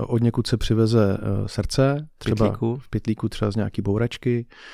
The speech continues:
Speaker 1: nebo z jiný nemocnice teda
Speaker 2: Mhm.
Speaker 1: spíš, ne přímo jako z, z toho místa činu. A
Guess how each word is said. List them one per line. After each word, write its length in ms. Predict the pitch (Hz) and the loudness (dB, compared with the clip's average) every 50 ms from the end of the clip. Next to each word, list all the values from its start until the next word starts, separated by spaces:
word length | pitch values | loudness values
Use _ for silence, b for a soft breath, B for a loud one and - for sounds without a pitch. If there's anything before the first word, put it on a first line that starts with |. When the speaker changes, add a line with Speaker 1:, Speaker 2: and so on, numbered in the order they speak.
| B B B B B B B | B B B B B B B
Speaker 1:
nebo 200 | 110 98 101 101 | -2 0 2 2
z 60 | 92 | 4
jiný 120 | 117 104 101 | 4 4 4
nemocnice 500 | 98 101 113 110 - 123 104 - - 101 | 4 2 2 2 0 0 0 0 0 0
teda 140 | 113 107 110 | 0 0 0
Speaker 2:
Mhm. 40 | 104 | 0
Speaker 1:
spíš, 340 | 87 92 101 104 120 - - | 0 0 0 0 0 0 -2
ne 140 | 104 101 | -2 -2
přímo 200 | 95 - - 101 - | -2 -2 -2 2 4
jako 260 | 117 101 - - 107 | 4 4 4 0 -2
z, 160 | 98 92 - 107 101 101 98 98 | -2 -2 -6 -8 -8 -8 -8 -8
z 140 | 98 - - | -10 -12 -12
toho 220 | - - 98 104 | -8 -6 -4 -2
místa 260 | 98 98 - - 107 | -2 -4 -4 -4 -6
činu. 360 | 101 - - 110 104 107 113 117 B B B B B B B B B B B | -6 -4 -4 -4 -4 -4 -6 -8 B B B B B B B B B B B
A 680 | 123 104 101 101 104 104 101 101 104 101 101 104 104 | -2 0 2 2 2 2 2 2 4 4 2 2 0